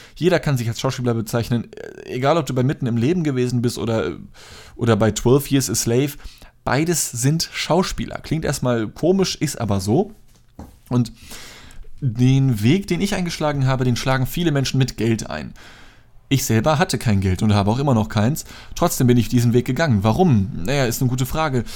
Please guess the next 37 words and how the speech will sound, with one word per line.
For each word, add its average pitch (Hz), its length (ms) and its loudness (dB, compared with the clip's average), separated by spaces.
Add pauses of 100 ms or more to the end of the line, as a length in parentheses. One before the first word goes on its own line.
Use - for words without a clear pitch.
(260)
Tatsächlich 139 480 0
war 117 100 0
das 110 140 -2
eher 101 100 -2
so 117 60 4
eine 127 160 4
Zufallsgeschichte. 113 880 -2
Ich - 320 -6
hab 120 180 -4
mein 113 360 -2
vorheriges 120 440 0
Studium 117 460 4
so 101 180 2
geschmissen, 175 440 -2
beziehungsweise 110 420 -2
bin 101 80 2
da 101 80 4
rausgeworfen 127 580 -2
worden, 117 220 -2
hab 107 100 -4
das 107 140 -6
bestimmt - 340 -2
schon 123 120 -2
mal 113 80 2
hier 104 80 2
im 101 80 2
Podcast - 400 -2
erzählt. 113 420 -4 (600)
Ähm, 104 180 6
ich 95 80 2
hab 110 100 2
vorher 113 220 2
Geschichte - 440 -2
und, 104 280 0
äh, 95 240 2
Germanistik 113 680 2
studiert, 117 440 -2